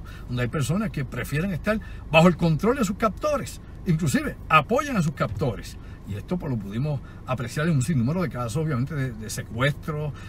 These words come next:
eh, de raptos terroristas, etcétera, donde las personas en este síndrome de Estocolmo prefieren estar bajo la seguridad, la falsa seguridad o la imagen de que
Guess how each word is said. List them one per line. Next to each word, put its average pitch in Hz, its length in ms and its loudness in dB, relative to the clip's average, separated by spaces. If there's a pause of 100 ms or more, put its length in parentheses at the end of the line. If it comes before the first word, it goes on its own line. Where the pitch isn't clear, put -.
(140)
eh, 101 440 -6
de 104 100 -8
raptos 143 520 0
terroristas, 143 960 0 (160)
etcétera, 160 540 -2
donde 117 280 0 (200)
las - 120 -4
personas 170 500 0
en 95 80 -8
este 101 180 -6
síndrome 139 320 0
de 139 60 0
Estocolmo 202 480 -2
prefieren 175 460 0
estar 160 320 -2 (320)
bajo 127 400 2 (480)
la 143 160 4
seguridad, 151 520 2
la 185 60 -2
falsa 208 300 2
seguridad 190 380 2
o 202 40 0
la 185 80 2
imagen 190 300 6
de 147 100 0
que 135 180 -2